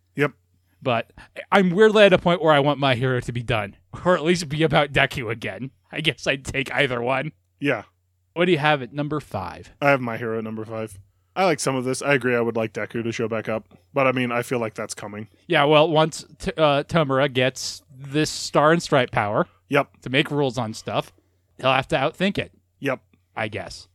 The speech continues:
Speaker 2: I guess Tomura probably doesn't know his name. All for One probably knows his name, though. He probably, like, looked up a student <laughs> record.
Speaker 1: Probably, but I could honestly see the same thing happening with Tomura,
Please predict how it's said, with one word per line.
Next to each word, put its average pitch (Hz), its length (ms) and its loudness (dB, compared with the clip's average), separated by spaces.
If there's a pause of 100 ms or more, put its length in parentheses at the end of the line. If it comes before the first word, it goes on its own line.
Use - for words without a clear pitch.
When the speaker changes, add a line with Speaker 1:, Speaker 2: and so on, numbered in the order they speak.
(260)
Speaker 2:
I 151 60 0
guess 233 120 0
Tomura 156 400 4
probably 131 260 0
doesn't 113 240 -8
know 107 160 -8
his 95 160 -10
name. 92 280 -12 (400)
All 165 120 4
for 147 140 0
One 113 160 -2
probably 104 260 -4
knows 98 180 -12
his 110 140 -12
name, 92 200 -14
though. 90 180 -16 (400)
He - 80 -8
probably, 175 340 4
like, 170 200 2
looked 156 220 -2
up 151 100 -4
a 156 60 -4
student 147 380 -4
<laughs> - 20 -20
record. 139 420 -4 (320)
Speaker 1:
Probably, 214 580 0
but 170 400 -4
I 151 140 2
could 170 340 -4
honestly 147 560 -4
see 123 640 -4 (100)
the 127 140 -4
same 127 240 -6
thing 120 180 -8
happening 113 480 -6
with 104 420 -8 (140)
Tomura, 131 460 -2